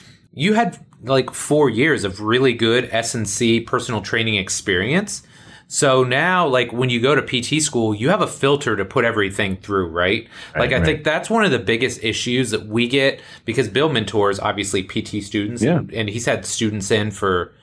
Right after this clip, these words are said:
Speaker 1: geez, I don't know, like, ten years now at ifast at, at, to some level. And it's like, man, the, the kids that are a little bit older and that have been around the block always seem so much more refined versus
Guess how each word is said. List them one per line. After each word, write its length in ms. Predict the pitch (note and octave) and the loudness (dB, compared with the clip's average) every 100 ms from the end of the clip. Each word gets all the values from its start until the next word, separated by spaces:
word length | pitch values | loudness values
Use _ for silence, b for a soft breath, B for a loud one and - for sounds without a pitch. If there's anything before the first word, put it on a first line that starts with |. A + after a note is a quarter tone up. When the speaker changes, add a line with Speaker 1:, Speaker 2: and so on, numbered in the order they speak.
| _ | _
Speaker 1:
geez, 240 | C3+ B2 | -2 0
I 80 | G2 | 0
don't 140 | A2+ G#2+ | 0 0
know, 180 | C#3 | 0
like, 260 | F#2 E2+ - - | 2 0 -4 -10
ten 300 | - D#3 A#2 | -2 0 0
years 500 | G#2 A2 D3 E3+ F2+ | 2 4 4 2 -4
now 300 | E2+ - - B B B | -8 -12 -20 B B B
at 160 | G#2+ A2+ | -4 0
ifast 580 | - D#3 G#2+ F2+ E2+ A2 | 0 0 0 -2 -2 -6
at, 180 | G2 A#2+ | -6 -4
at, 180 | A#2+ - | -6 -4
to 80 | |
some 320 | A#2 - A2+ G#2 | -4 -2 -2 0
level. 400 | E3 F#2 E2+ B B B B | 0 0 -4 B B B B
And 120 | A#2+ | -4
it's 120 | A2 B2 | -2 0
like, 260 | A2+ G#2+ | 0 0
man, 260 | A#2+ B2 A#2 | 0 0 0
the, 140 | A2 G#2+ - | 0 -2 -2
the 120 | A2 | -6
kids 260 | - F3 | 0 0
that 100 | F#3 | 2
are 60 | D#3 | 4
a 60 | A#2 | 4
little 180 | A#2 C3+ | 4 4
bit 200 | C#3 - | 2 0
older 400 | G#2 A#2 D#3+ F3 | 0 2 2 0
and 160 | A#2 A2+ | -2 0
that 100 | G2+ | 0
have 120 | F#2+ | 0
been 140 | A#2+ | 0
around 220 | C3+ B2 | 2 0
the 60 | G#2+ | -2
block 480 | F#2 G2+ B2 D3 - _ | 0 2 2 0 -10 _
always 400 | B2 C3 C3+ A#2+ | 0 4 4 2
seem 300 | - A2+ G#2+ | 0 0 -2
so 360 | F#2+ - B2 A#2+ | -4 -4 0 2
much 240 | B2+ - | 0 -2
more 220 | A#2+ A2+ | 0 2
refined 720 | F#2+ F2 - F#2+ G2+ C3+ F#3 - B B B | 2 -2 0 2 2 0 -2 -4 B B B
versus 580 | G#2+ A#2 A#2+ D2+ B2 A#2 | -4 0 2 2 2 0